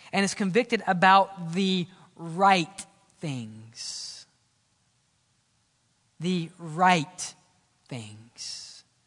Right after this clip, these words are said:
Oftentimes we are convicted about the wrong things. And the world looks at us and we say, "Y'all don't even know what you believe, but the things that you do believe, we're not sure that Scripture teaches that.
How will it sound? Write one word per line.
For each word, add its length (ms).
Oftentimes 720
we 140
are 100
convicted 500
about 440
the 180
wrong 680
things. 880
And 120
the 60
world 300
looks 240
at 80
us 160
and 160
we 80
say, 140
"Y'all 260
don't 180
even 220
know 160
what 220
you 80
believe, 520
but 120
the 80
things 240
that 80
you 140
do 220
believe, 300
we're 100
not 160
sure 160
that 100
Scripture 280
teaches 380
that. 280